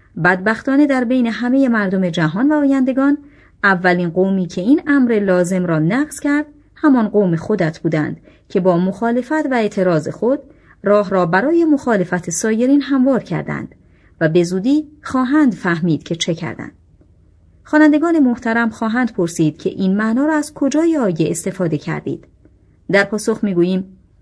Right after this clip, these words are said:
از آنجا که مسئلهٔ تکذیب اختصاص به قوم رسول خدا نداشت، بلکه یهودی‌ها و سایر امم چه در حیات آن جناب و چه بعد از آن مخالفت و تکذیب نمودند و البته مخالفت‌های همه در نزول عذابی که از آن تحذیر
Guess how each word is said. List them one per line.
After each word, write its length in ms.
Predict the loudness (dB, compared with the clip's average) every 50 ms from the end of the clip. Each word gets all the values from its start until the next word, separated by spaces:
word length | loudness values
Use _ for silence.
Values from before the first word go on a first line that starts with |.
| _ _ _ -2
از 180 | 0 0 2
آنجا 220 | 2 2 2 0 -2
که 120 | -2 -2
مسئلهٔ 560 | -2 0 0 0 -2 -2 -2 -2 0 0 -2
تکذیب 760 | -2 -4 -4 -4 -4 -4 -6 -8 -8 -6 -4 -2 -2 -4 -4 -4
اختصاص 560 | -4 -6 -6 -4 -6 -4 -4 -4 -4 -4 -6 -4
به 100 | -4 -4
قوم 200 | -2 -2 -2 -2
رسول 480 | -2 -2 -2 -4 -4 -4 -2 -2 -2
خدا 320 | -4 -4 -6 -2 -2 0 0
نداشت، 520 | 0 0 0 0 0 0 -2 -4 -8 -12 -16 -20 -20 -20 _ _ -2
بلکه 300 | 0 0 0 0 0 -2
یهودی‌ها 640 | 0 0 -2 -2 -2 -2 -4 -4 -4 -4 -4 -4 -4
و 60 | -4 -4
سایر 500 | -4 -4 -2 -2 0 0 0 0 0 0
امم 440 | -2 -2 0 0 2 2 0 -2
چه 180 | -2 -4 -4 -2
در 160 | -2 -2 -4
حیات 400 | -2 -4 -2 -2 -2 -2 -2 -2
آن 200 | -2 0 0 0
جناب 380 | 0 0 0 0 0 -2 -4 -6 -12 _ _ _ _ _ _ -6 -4
و 80 | -4
چه 160 | -2 -2 -2
بعد 300 | 0 0 0 -2 -2 -2
از 160 | -2 -2 -4 -4
آن 260 | -4 -4 -2 -2 -2
مخالفت 680 | -2 -4 -4 -4 -2 -2 -2 -2 -2 -2 -4 -4 -4
و 80 | -6 -6
تکذیب 540 | -4 -6 -6 -8 -8 -6 -4 -2 -2 0 0
نمودند 560 | 0 0 0 0 0 0 0 0 0 -2 -2 -4 -10 -20 -20 _ _ _ _ -2 0
و 40 |
البته 480 | 2 2 2 2 0 0 0 0 0 0
مخالفت‌های 800 | 0 0 0 -2 -2 -2 -2 -2 -4 -4 -4 -4 -4 -2 -2 -2
همه 320 | -2 -2 -2 -2 -2 -2
در 160 | -2 -2 -2 -2
نزول 320 | -2 -2 -2 -2 -2 0
عذابی 440 | 0 0 -2 0 0 0 0 -2 -2
که 140 | -4 -2 -2
از 160 | -2 -2 -4
آن 200 | -4 -4 -4 -4
تحذیر 720 | -4 -4 -6 -6 -6 -8 -8 -6 -4 -2 -2 -2 -4